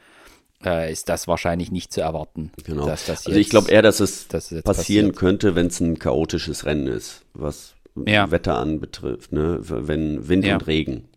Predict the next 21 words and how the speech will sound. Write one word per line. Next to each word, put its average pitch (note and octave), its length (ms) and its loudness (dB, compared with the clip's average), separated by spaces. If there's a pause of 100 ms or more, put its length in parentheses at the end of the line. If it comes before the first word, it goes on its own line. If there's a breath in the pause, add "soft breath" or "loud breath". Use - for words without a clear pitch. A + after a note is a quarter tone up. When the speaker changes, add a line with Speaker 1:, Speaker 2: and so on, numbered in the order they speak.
(160)
Speaker 2:
Das, - 340 -8
das, - 280 -10
wenn D#2+ 480 -2
die A#2+ 80 2
Speaker 1:
Mhm, C3 60 4
Speaker 2:
ganzen G#2 280 2
Speaker 1:
mhm. E2+ 60 4
Speaker 2:
Helfer F2 340 2
vorher E2+ 440 2
komplett E2 460 -4
verbraucht D2+ 460 -4
sind. B1+ 280 -10 (420 loud breath)
Weil D#2+ 140 0
so G2+ 180 6
ist G2+ 120 4
es, F#2 100 -6
wenn, F2+ 200 4
wenn E2+ 140 0
gutes A2 320 -2
Wetter F#2+ 280 2
ist, E2+ 340 -4